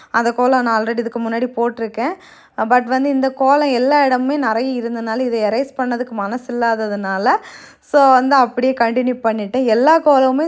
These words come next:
சேஃப்டியா நம்பரெல்லாம் போட்டு வருஷப்படுத்திட்டே தான் வந்துட்டு இருந்தேன். But வந்து ஒரு சில கோலம் என்ன ஆயிடுச்சுன்னா, அஹ், இந்த பல்லி வந்து ஃபுல்லா அங்கேயும் இங்கேயும் நடந்து அப்படியே கால் தடம் அங்கங்கேயே பதிஞ்சு கொஞ்சம் இடம்லாம் கோலம் அழிச்சிடுச்சு.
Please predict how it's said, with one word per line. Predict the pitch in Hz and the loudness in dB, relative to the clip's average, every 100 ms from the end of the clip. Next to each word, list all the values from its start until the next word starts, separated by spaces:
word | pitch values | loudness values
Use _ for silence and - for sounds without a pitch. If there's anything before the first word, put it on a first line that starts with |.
| 320 | -2
சேஃப்டியா | 240 233 247 254 262 269 | -2 -2 -4 -2 -2 0
நம்பரெல்லாம் | 214 240 269 254 247 254 | -2 -2 0 0 0 -2
போட்டு | 254 233 233 285 359 - - - - | -4 -4 -4 -8 -8 -12 -20 -12 -2
வருஷப்படுத்திட்டே | 226 240 302 254 233 247 226 247 | -2 0 -4 -4 -6 -8 -4 -2
தான் | 262 247 | -2 -2
வந்துட்டு | 220 226 220 208 | -4 -6 -8 -8
இருந்தேன். | 220 233 339 - _ _ _ _ _ _ - | -6 -6 -6 -10 _ _ _ _ _ _ -6
But | 233 240 240 | -2 0 0
வந்து | 269 294 247 | -2 0 2
ஒரு | 240 277 | 0 -2
சில | 294 285 277 | -4 -4 0
கோலம் | 226 233 269 233 | 2 4 2 -2
என்ன | 240 269 | -4 -4
ஆயிடுச்சுன்னா, | 247 214 214 214 202 240 381 - - - _ - | -4 -6 -8 -8 -6 -4 -6 -10 -20 -20 _ -4
அஹ், | 202 214 220 | 0 2 0
இந்த | 226 208 208 | -2 -4 -2
பல்லி | - 233 285 349 381 | 0 2 2 -2 -2
வந்து | 269 247 285 | -2 -2 -4
ஃபுல்லா | - 247 254 269 302 302 | -4 -4 -2 0 2 2
அங்கேயும் | 240 254 269 277 | 0 -2 -2 -2
இங்கேயும் | 240 247 269 240 | -2 -2 -2 -2
நடந்து | 220 240 | -4 -2
அப்படியே | 226 214 262 277 | -4 -2 -2 0
கால் | 240 233 254 | 0 0 -2
தடம் | 254 240 226 | -4 -4 -6
அங்கங்கேயே | 233 240 247 | -8 -6 -4
பதிஞ்சு | 247 214 226 262 | -4 -6 -6 -8
கொஞ்சம் | 233 220 220 | -6 -4 -4
இடம்லாம் | 214 240 254 | -2 -4 -4
கோலம் | 233 226 226 | -2 -2 -2
அழிச்சிடுச்சு. | 196 220 220 208 196 - | -4 -8 -8 -10 -10 -8